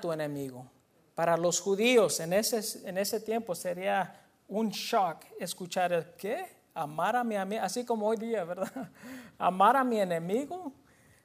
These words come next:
Eh, Jesús, ¿qué, qué es esto? ¿Cómo es posible?"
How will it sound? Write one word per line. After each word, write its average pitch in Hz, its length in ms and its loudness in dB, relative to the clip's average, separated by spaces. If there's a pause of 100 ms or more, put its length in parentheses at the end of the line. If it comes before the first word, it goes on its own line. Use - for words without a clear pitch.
(140)
Eh, 202 640 -10
Jesús, 202 500 -2
¿qué, - 480 0
qué 247 140 10
es 240 140 6
esto? 254 440 6
¿Cómo 233 220 6
es 254 60 4
posible?" 220 720 2